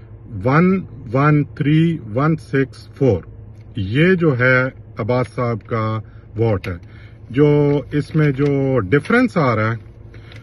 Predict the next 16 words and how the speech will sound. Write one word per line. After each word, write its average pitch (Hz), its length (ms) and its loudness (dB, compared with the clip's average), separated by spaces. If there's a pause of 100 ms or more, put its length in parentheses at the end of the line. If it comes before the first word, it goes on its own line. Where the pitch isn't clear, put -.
(140)
वो 151 300 4
है 139 420 0 (1300)
बत्तीस 151 540 0
हजार 127 540 0
छः 135 200 0
सौ 127 340 -2 (240)
पचहत्तर, 113 500 -4 (1160)
थ्री 170 260 4
टू 175 400 4
सिक्स 156 400 0
फ़ाइव 139 360 0
सेवन 135 440 0
फ़ाइव। 90 280 -6 (920)
तो 160 260 2
ये 170 420 2
हमने 175 640 0